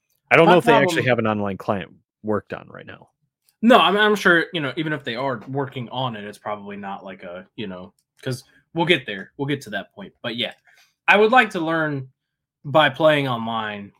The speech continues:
Speaker 2: whether that means, you know, T T S or what, but that's,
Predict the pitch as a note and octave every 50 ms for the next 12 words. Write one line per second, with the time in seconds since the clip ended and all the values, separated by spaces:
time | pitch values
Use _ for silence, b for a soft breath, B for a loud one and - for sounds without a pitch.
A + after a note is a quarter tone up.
0 | _ _ _ _ _ _ _ _ _ - D3+ D3+ C#3+ D3 C#3 C3+ C#3 C3+ C3+ B2+
1 | A#2+ A#2 - - A#2+ A2 G2 - - C#3 C3 B2+ B2 A2+ A2 A2 G#2 - G#2+ G2+
2 | G#2+ G#2+ G#2 G#2 - A2+ G#2 G#2 G#2 G#2 - _ _ _ _ _ _ _ _ _
3 | _ _ _ _ _ _ _ _ _ _ _ _ _ _ - E3 E3 E3 D#3+ -
4 | - - - - -